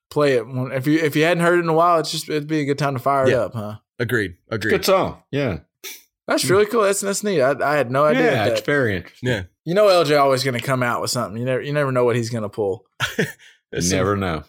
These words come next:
Speaker 2: some ridiculousness.
Speaker 1: All right, before we head out,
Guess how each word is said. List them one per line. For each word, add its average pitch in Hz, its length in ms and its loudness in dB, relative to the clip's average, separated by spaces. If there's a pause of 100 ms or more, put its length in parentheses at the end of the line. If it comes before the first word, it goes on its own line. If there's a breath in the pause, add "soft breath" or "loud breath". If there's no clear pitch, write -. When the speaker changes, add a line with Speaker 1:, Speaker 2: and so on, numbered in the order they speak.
(140)
Speaker 2:
some 151 80 -6
ridiculousness. 95 760 -6 (100)
Speaker 1:
All - 80 -12
right, 196 360 2
before 220 640 4
we 214 360 2
head 196 280 4
out, 170 420 2